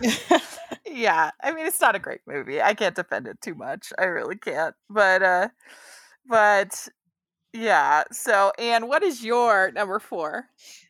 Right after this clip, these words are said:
Speaker 1: My number four is Royal Hearts.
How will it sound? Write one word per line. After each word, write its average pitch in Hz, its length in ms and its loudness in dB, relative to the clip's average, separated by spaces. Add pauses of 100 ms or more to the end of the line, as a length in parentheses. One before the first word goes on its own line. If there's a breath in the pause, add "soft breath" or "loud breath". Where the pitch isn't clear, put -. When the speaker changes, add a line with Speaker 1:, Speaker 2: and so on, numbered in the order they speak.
Speaker 1:
My 262 280 0
number 403 320 0
four 277 520 2
is 240 380 2
Royal 220 480 2
Hearts. 220 840 0